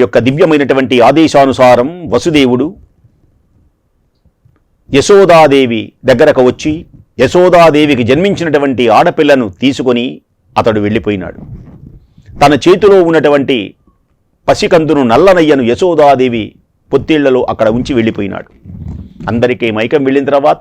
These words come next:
ఇల్లు తెల్లవారు చూస్తే యశోదాదేవి మగబిడ్డను ప్రసవించింది. ఈ విషయం తెలుసుకున్నాడు నందుడు. యశోదాదేవి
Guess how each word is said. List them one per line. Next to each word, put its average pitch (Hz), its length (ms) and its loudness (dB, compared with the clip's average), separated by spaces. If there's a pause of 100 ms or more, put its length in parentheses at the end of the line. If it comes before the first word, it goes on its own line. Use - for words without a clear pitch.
(140)
ఇల్లు 113 120 -4 (240)
తెల్లవారు 117 480 -4
చూస్తే 127 300 -2 (2250)
యశోదాదేవి 160 720 4 (140)
మగబిడ్డను 139 580 2
ప్రసవించింది. 123 640 -2 (180)
ఈ - 20 4 (120)
విషయం 135 360 0
తెలుసుకున్నాడు 104 600 -2
నందుడు. 92 300 -8 (1500)
యశోదాదేవి 123 640 2